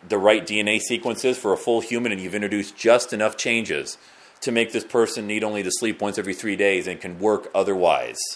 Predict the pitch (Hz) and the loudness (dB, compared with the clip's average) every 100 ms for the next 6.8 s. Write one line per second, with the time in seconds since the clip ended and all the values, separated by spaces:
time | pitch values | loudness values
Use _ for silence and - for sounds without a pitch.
0 | - _ _ _ _ _ - 107 101 95 | -16 _ _ _ _ _ -6 -2 0 -2
1 | - 110 101 90 90 90 90 92 90 78 | -2 4 6 6 0 -4 -2 0 0 -2
2 | - - - _ _ _ _ _ - _ | -8 -12 -16 _ _ _ _ _ -20 _
3 | _ _ _ _ _ _ _ _ _ _ | _ _ _ _ _ _ _ _ _ _
4 | - 139 139 147 147 139 120 - 104 - | 2 4 4 0 4 4 4 0 -2 -2
5 | - 113 - - - _ _ _ - 131 | 0 0 0 -8 -14 _ _ _ -2 -2
6 | 123 - 135 113 107 123 - 76 | -2 -4 -4 0 0 -2 -4 -8